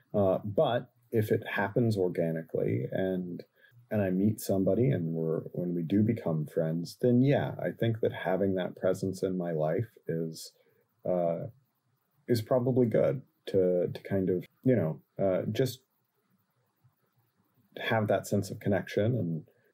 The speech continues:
have that there. But I'm also pretty good at, at kind of internalizing that I'm not alone in this, uh,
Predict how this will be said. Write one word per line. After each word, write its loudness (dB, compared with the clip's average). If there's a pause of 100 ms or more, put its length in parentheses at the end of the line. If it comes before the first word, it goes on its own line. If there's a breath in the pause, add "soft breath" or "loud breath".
(120)
have 0
that 2
there. 6 (240)
But 0 (220)
I'm 6
also 4
pretty 2
good 4
at, 2 (1080)
at 4
kind 4
of 4
internalizing 2 (320)
that 4 (100)
I'm 4
not 4
alone 2
in -6
this, -10 (160)
uh, 0